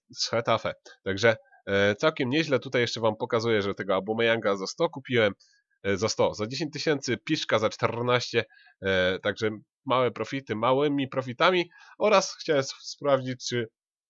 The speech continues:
opłaca się otwierać brązowe paczki. Jak wiadomo, kontraktów teraz za bardzo nie spre-, nie sprzedamy brązowych,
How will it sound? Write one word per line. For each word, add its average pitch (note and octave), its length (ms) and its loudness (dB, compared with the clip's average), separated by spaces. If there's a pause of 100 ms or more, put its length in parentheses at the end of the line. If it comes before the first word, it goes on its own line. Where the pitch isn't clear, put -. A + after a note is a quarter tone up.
(400)
opłaca D3 400 6
się C3 220 -2
otwierać A#2 340 0
brązowe A2 420 -2
paczki. G#2+ 340 -2
Jak D3+ 120 0
wiadomo, D#3+ 340 2
kontraktów D3 540 -2
teraz C3 280 0
za B2 120 2
bardzo B2+ 260 0
nie B2+ 120 -4
spre-, A#2 460 -4
nie C3+ 120 -2
sprzedamy A2 360 0
brązowych, A2+ 440 -2